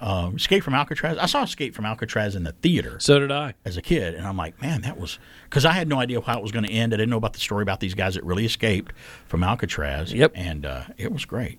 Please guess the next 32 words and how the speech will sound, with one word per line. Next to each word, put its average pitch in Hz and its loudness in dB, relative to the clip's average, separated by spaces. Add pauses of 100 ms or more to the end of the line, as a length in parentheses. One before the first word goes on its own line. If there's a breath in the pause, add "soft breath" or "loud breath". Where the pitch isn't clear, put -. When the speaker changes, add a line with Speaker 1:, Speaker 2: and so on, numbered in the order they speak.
Speaker 1:
So, - -8 (680 loud breath)
well, 151 -2
let's 143 0
go 175 -2
ahead 165 4
and 135 0
do 117 4
this 123 2
movie 95 2
thing 87 0
because 90 0
it - -4
was 90 0
hard 120 2
for 110 0
me 110 2
to, 95 0 (380 loud breath)
this 285 8
was 247 2
agonizing. 87 0 (760 loud breath)
Trying 165 -4
to 175 -6
come 185 0
up 147 0
with 120 0
lists 127 0
sometimes 139 2 (220)
is 107 2
hard 127 4
for - -4
me 135 4
because 107 0